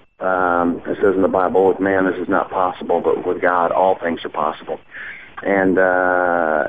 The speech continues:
and started my spiritual lo-, life and journey all over again. And so I would say to anybody tonight who is faced with, um,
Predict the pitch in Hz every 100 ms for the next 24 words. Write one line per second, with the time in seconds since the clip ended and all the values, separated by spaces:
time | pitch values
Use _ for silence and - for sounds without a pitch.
0 | - 90 - 107 107 98 90 - 127 113
1 | - 92 - - - 73 95 92 82 98
2 | 95 90 87 92 87 87 85 87 87 87
3 | 82 80 80 78 - - - - - 101
4 | 95 117 110 104 107 120 113 107 104 90
5 | 101 92 92 90 85 101 90 80 92 90
6 | 87 - - - - - 95 92 - 90
7 | 87 85 - 87 90 87 85